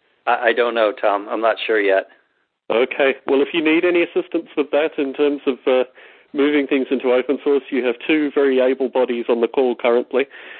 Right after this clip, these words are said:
Speaker 2: and I think a few in the chat room as well that would be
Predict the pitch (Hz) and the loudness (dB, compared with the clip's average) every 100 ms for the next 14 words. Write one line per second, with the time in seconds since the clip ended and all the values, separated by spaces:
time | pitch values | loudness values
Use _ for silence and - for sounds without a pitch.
0 | - - 107 110 135 135 - 135 120 - | -10 -2 0 2 0 -2 0 0 0 0
1 | 131 - 127 117 110 123 123 120 107 117 | -2 2 0 0 0 0 0 -2 -2 -2
2 | 104 | -2